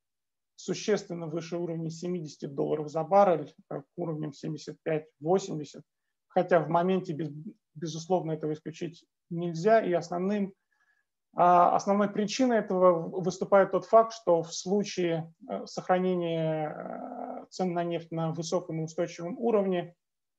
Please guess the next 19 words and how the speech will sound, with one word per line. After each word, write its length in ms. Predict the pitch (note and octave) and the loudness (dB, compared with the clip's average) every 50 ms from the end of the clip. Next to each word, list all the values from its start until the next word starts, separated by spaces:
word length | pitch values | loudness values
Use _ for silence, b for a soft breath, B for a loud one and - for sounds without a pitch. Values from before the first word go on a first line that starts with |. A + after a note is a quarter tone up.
| _ _ _ _ _ _ _ _ - | _ _ _ _ _ _ _ _ -18
с 120 | - - | -12 -8
высокой 340 | E3 E3 E3 A3 G#3 G#3+ F#3 | -6 -2 0 0 2 2 2
вероятностью 540 | D#3+ E3+ F3+ F3+ F3+ F3+ F3 D#3+ E3 - E3 | 4 4 6 4 4 2 0 -6 -6 -4 -2
начнёт, 440 | E3 E3 D#3+ D#3+ - F#3 F#3+ F#3 F#3 | 0 0 0 -2 -2 0 0 0 -2
э, 40 | - - _ _ _ _ _ _ _ _ _ _ _ _ _ - | -4 -12 _ _ _ _ _ _ _ _ _ _ _ _ _ -2
вновь 600 | - E3+ D#3 D3+ D#3+ F3+ G3 G#3 G3+ - - - - - - - - _ _ - | 2 2 2 2 4 4 4 4 2 0 -4 -6 -6 -6 -8 -10 -16 _ _ -2
развиваться 560 | F#3+ F3+ F3 E3+ E3+ F3 F#3 F#3+ F#3 - F3 | 2 4 4 4 4 4 4 4 2 0 -4
сланцевая 520 | - - F#3 F3 E3 D#3+ - D#3+ D#3 D#3 | -2 2 4 4 4 2 0 0 0 2
добыча 400 | D3+ E3 D#3+ D#3+ E3 D#3+ - E3+ | 2 2 2 0 -2 -4 -4 -6
в 60 | E3 | -4
С 120 | - - E3+ | -4 -4 -4
Ш 160 | D#3+ - A3+ | 0 4 6
А. 260 | A3+ A#3 A#3 A3+ A#3 - _ _ _ _ _ _ | 6 6 6 2 -4 -12 _ _ _ _ _ _
И, 400 | F#3+ F#3 F#3 F#3+ F#3+ F#3+ F#3 F3+ E3+ | -4 -2 -2 0 0 0 0 0 0
соответственно, 520 | - - F#3 F#3 A3 G#3 G#3 - F#3+ F3+ | 4 4 4 6 4 2 0 0 -2 0
это 260 | - - F3 F3 F3+ | 2 2 2 2 2
тот, 340 | F3 F3+ G#3 G3+ G3 G3 - - | 2 4 4 4 4 2 -2 0
э, 420 | F#3+ E3+ E3 E3 E3 E3 E3 D#3+ D#3+ - - A3+ A3+ G#3+ A#3 G#3 | 4 6 6 6 6 6 4 2 0 -4 -6 -8 -12 -14 -10 -6
э, 520 | G3 E3+ E3 E3 E3 E3 E3 E3 D#3+ D#3+ | -4 -2 2 2 4 4 4 4 2 2